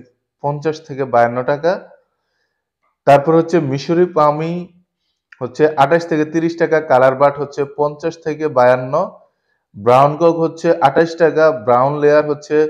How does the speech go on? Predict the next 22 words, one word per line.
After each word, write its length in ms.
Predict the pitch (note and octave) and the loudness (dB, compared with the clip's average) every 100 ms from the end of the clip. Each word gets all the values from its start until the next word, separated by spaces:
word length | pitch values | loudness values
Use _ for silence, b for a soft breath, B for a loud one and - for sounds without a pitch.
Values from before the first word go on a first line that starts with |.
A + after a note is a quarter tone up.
| D#3 _ _ _ _ D3 | -4 _ _ _ _ 0
পঞ্চান্ন 420 | D3+ D3 D#3+ D#3+ | 0 -2 -8 -6
টাকা, 320 | D#3+ D#3+ D#3+ D#3+ | -2 0 2 0
গলা 320 | C#3 B2 C3 | 2 2 2
চিলা 300 | B2+ C#3+ C#3+ | 0 -4 -4
হচ্ছে 340 | D3+ D3 - D#3 D#3+ | -4 -6 -6 -2 0
বায়ান্ন 460 | D3 A2+ A#2+ B2+ C#3 | 0 0 0 0 -4
টাকা, 280 | D3 D3+ D3+ D3 | -4 -4 -2 -2
দেশি 360 | A#2 A#2 A#2 C3+ | -4 -10 -10 -14
পঞ্চাশ 360 | C#3+ C#3 C3+ C#3+ - | -12 -12 -12 -12 -6
টাকা, 260 | C#3 C#3 D3+ | -6 -4 -6
পাওমি 380 | D3 C3 B2 C3 | -4 -4 -4 -8
সাদা 320 | C#3 B2+ B2 | -6 -2 0
আঠাশ 260 | B2+ C3 C#3+ - | 0 -2 -10 -6
টাকা, 260 | C#3+ C#3 D3+ | -6 -6 -10
তিথির 500 | D3 A#2+ _ D3+ F3 - _ _ _ _ _ _ _ _ - | -10 -18 _ -8 -8 -10 _ _ _ _ _ _ _ _ -8
একশো 240 | B2 D#3+ | -6 -6
পঁচিশ 360 | D#3 E3+ F#3 F3+ | -6 -6 -6 -4
টাকা, 220 | F3+ E3 D#3+ | -2 0 -2
বেজিম 440 | B2 A#2+ B2 E3 - - _ _ _ _ - | -2 -4 -6 -8 -10 -20 _ _ _ _ -10
একশো 200 | A2+ C3+ C3+ | -8 -8 -6
পনেরো 280 | D3+ D3+ A2 | -4 -2 -2
টাকা। 240 | G#2 F2+ | -6 -8